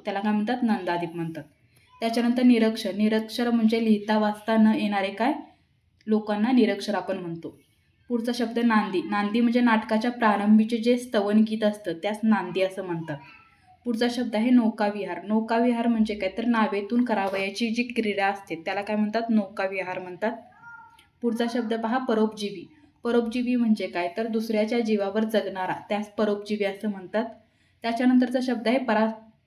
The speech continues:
परास्पर लावलंबी म्हणजे काय, एकमेकांवर अवलंबून असणारे त्यांना काय म्हणतात, परस्परावलंबी म्हणतात. दुसरा आहे परावलंबी. परावलंबी म्हणजे दुसऱ्यावर अवलंबून असणारा.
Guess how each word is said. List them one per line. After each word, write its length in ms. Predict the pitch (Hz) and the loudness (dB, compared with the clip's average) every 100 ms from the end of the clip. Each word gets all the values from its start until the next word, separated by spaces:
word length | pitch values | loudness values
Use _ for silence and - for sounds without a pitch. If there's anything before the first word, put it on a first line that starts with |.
| _ _ - | _ _ -2
परास्पर 540 | 214 220 - 240 226 | 0 0 -2 -4 -2
लावलंबी 920 | 226 208 190 185 - 208 202 190 170 - - _ - | 0 0 0 -4 -4 -2 0 -2 -6 -8 -14 _ -2
म्हणजे 160 | 220 233 | 2 2
काय, 200 | 247 247 | 2 0
एकमेकांवर 580 | 247 240 233 220 220 247 | 0 0 2 2 2 2
अवलंबून 500 | 226 214 208 220 240 | 0 2 2 2 0
असणारे 480 | 226 - 196 180 - | -2 -4 -6 -6 -2
त्यांना 200 | 208 208 | -2 0
काय 140 | 220 | 0
म्हणतात, 240 | 214 220 247 233 | 0 0 -2 -2
परस्परावलंबी 800 | 214 - 208 196 190 180 175 175 | -2 -2 -2 0 -2 -4 -4 -4
म्हणतात. 280 | 170 160 151 _ _ _ _ _ _ _ _ _ _ _ _ _ - | -6 -12 -16 _ _ _ _ _ _ _ _ _ _ _ _ _ -12
दुसरा 260 | 220 226 233 | -6 -4 0
आहे 140 | 254 | 0
परावलंबी. 680 | 269 226 214 220 214 202 - - | 0 4 4 6 4 0 -4 -8
परावलंबी 480 | 220 214 233 233 226 | 0 2 2 2 2
म्हणजे 220 | 240 233 | 4 2
दुसऱ्यावर 500 | 254 226 220 202 214 226 | 2 2 2 0 0 0
अवलंबून 420 | 220 202 196 196 190 | 0 -2 -2 -6 -8
असणारा. 360 | 175 170 160 | -10 -10 -10